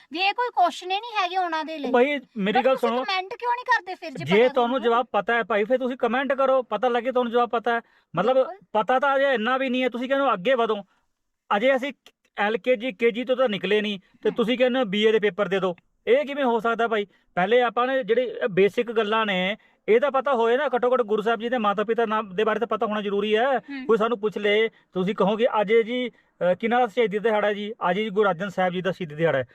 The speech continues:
Speaker 2: "ਅੱਛਾ, ਗੁਰੂ ਅਰਜਨ ਸਾਹਿਬ ਜੀ, ਇਹ ਕਿਹੜੇ ਗੁਰੂ ਸਨ? ਇਹਨਾਂ ਦੇ ਮਾਤਾ ਪਿਤਾ ਕੌਣ ਸਨ?" ਪਤਾ ਨਹੀਂ।
Speaker 1: ਹਾਲਾਂਕਿ ਅਜੇ ਕੰਡੀਸ਼ਨ ਇੰਨੀ ਖਰਾਬ ਆ ਗਈ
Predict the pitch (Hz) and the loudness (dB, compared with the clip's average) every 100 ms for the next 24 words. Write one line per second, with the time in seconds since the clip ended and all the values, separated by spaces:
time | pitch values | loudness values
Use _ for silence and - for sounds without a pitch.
0 | _ - 175 302 311 202 208 165 254 285 | _ -8 -2 0 0 2 2 0 -2 0
1 | 285 277 311 _ _ _ 285 285 262 269 | -2 -4 -12 _ _ _ -4 2 4 4
2 | 240 269 254 269 277 - _ _ 208 269 | 0 -6 -2 -2 -4 -12 _ _ -4 -2
3 | 302 240 214 226 233 247 240 233 240 247 | 0 0 0 -2 0 2 0 2 0 -2
4 | - _ _ _ _ - 208 185 175 165 | -6 _ _ _ _ -2 2 2 0 0
5 | 156 320 - 381 415 466 - 302 277 320 | -2 -4 -8 -16 -16 -16 -12 -10 -8 -6
6 | 349 - 330 277 277 392 392 - 294 302 | -4 -2 -4 -4 -8 -8 -8 -6 -6 -6
7 | 381 - 294 254 262 285 285 254 277 | -8 -6 -2 0 0 -2 -4 -4 -10